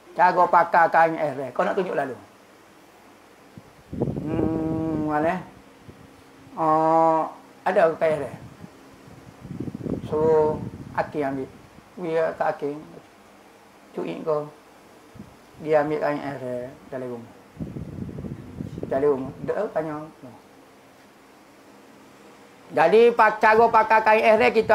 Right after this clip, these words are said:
ajar sikit deh. Takut apa? Muka kain dua lah. Silap pakai sekali lakuh tengok subhanallah. Tiga orang nampak. Nampak? Bukan kata dua orang, tiga orang nampak. Jadi masalah. Eh, berapa orang mari?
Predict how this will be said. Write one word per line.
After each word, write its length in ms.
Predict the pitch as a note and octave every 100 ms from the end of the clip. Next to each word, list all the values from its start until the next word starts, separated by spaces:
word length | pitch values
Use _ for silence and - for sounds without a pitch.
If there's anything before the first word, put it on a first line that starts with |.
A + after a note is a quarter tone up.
| G#3
ajar 200 | F#3+ F#3
sikit 260 | F#3 F#3+ F#3+
deh. 220 | G#3+ F3
Takut 320 | G3 F#3+ A3
apa? 400 | F#3+ F3 A#3 F#3
Muka 240 | F#3+ F#3+
kain 340 | F#3 F#3 F#3+ G3
dua 220 | E3 E3+
lah. 320 | D#3+ D3 D3 C#3 - - - -
Silap 400 | - A3 A3 G#3+
pakai 400 | G#3 G#3 B3 A#3+
sekali 320 | A#3+ A3 A3
lakuh 320 | A3 G#3 A3+ A#3
tengok 320 | A3 G#3+ G#3+
subhanallah. 880 | - F#3 F3+ F3 E3+ D#3+ D3 C3+ B2+
Tiga 400 | A3 A3 B3 A3+
orang 240 | F#3+ D#3
nampak. 320 | D3+ D3 C3+ - - - -
Nampak? 320 | A3+ C#4 B3
Bukan 240 | G#3+ B3+ B3+
kata 240 | B3+ A#3+
dua 320 | A#3+ B3 C#4
orang, 160 | D4 B3
tiga 320 | D4 C4 D4
orang 160 | A#3+ F#3+
nampak. 360 | F#3 F3 D#3+ F#3
Jadi 160 | G#3
masalah. 480 | A3+ A3 G#3+ G3+ E3+ D3+
Eh, 80 | C4+
berapa 240 | G3 F3+
orang 480 | E3+ G3 D4+ F4+ C#4+
mari? 320 | D#4 D#4 B3+